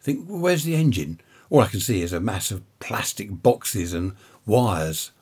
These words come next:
<laughs> Where's the engine? <laughs> Your local pub in the fifties and sixties, you go in there, pint of lager, pint of D D,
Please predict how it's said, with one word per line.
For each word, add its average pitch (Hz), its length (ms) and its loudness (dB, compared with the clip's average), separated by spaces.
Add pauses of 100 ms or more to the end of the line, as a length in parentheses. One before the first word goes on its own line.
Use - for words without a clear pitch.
<laughs> - 160 -14
Where's 143 280 0
the 127 160 -2
engine? 120 600 -2
<laughs> - 40 -12 (1160)
Your 113 200 2
local 110 500 0
pub 104 340 -2
in 92 160 -2
the 92 80 -2
fifties 107 540 0
and 85 240 -6
sixties, 101 640 -2 (480)
you 139 140 -2
go 104 200 4
in 98 160 4
there, 101 280 0 (360)
pint 110 240 0
of 98 100 -4
lager, 101 520 2 (360)
pint 101 200 -2
of 82 100 -4
D 101 240 2
D, 101 440 0